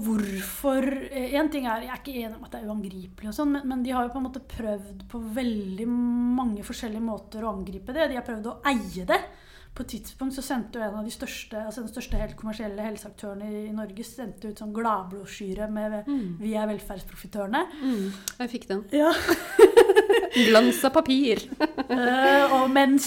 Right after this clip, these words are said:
Speaker 1: samtidig så dre-, har de liksom drivet og sagt at det er krigsretorikk. Så de har liksom slitt veldig da.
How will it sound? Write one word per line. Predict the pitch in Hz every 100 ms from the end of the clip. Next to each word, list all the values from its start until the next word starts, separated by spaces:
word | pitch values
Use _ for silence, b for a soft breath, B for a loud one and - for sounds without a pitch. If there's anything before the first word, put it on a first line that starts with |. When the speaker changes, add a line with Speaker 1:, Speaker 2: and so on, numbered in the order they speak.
| -
Speaker 1:
samtidig | 262 294 277 - 220 190 190 262
så | 269 294
dre-, | 247 240
har | 240 226
de | 240
liksom | 247 247
drivet | 240 202
og | 214
sagt | 220 -
at | 208
det | 226
er | 220 220
krigsretorikk. | - 214 - - - - 226 220 214 214 214 220 - - 233 320 330 - - b b b
Så | b
de | 269
har | 262 277
liksom | 277 262
slitt | - 277 220 -
veldig | 233 262 214 175 151 196
da. | 269